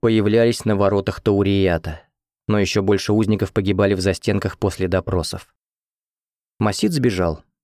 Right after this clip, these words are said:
иначе Чеди известно стало бы о его поимке. Об Эмре новостей не было. Она могла лишь искать его среди повешенных и молиться, что он жив и здоров. Миновав Горбуна,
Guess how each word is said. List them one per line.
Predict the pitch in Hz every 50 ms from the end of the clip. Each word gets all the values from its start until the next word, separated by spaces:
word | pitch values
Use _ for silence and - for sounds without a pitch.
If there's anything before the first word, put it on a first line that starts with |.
| _ _ _ _ _ _ _ -
иначе | 120 120 135 165 170 156 - 143
Чеди | 120 - - 147 143 127 131 135 - 131
известно | 98 107 113 123 120 - 123 117
стало | - - - 117 110 113
бы | 104 101 110
о | 113 - 110
его | 98 95 92 92
поимке. | - - 101 92 87 85 80 80 - 90 87 - _ _ _ _ _ _ _ _ _ _ _ _ _ _ _ _ _ _ _ _ _ _ _
Об | - 139 143 131 127 -
Эмре | 135 120 117 117 113 131 160 160
новостей | 135 120 107 110 98 - - 123 117
не | 113 107 98 90
было. | 80 85 78 76 76 _ _ _ _ _ _ _ _ _ _
Она | - 98 101 101 101
могла | 101 98 98 98 101 98
лишь | 95 95 95 - -
искать | 98 - - - 113 110 -
его | 120 113 107 104
среди | - - 117 107 101 107
повешенных | 95 - 107 101 95 110 113 - - 117 117 113 - -
и | - 120
молиться, | 113 107 107 104 101 101 107 - - - 120
что | - - - 107
он | 98 98 92
жив | 87 95 90 - 98
и |
здоров. | 90 87 87 92 90 87 80 78 - - _ _ _ _ _ _ _ _ _ _ _ _ _ _ _ _ _ _ _ _ _ _
Миновав | - 113 113 110 120 127 139 180 151 127
Горбуна, | 113 117 107 90 101 104 107 131 156 165 151 -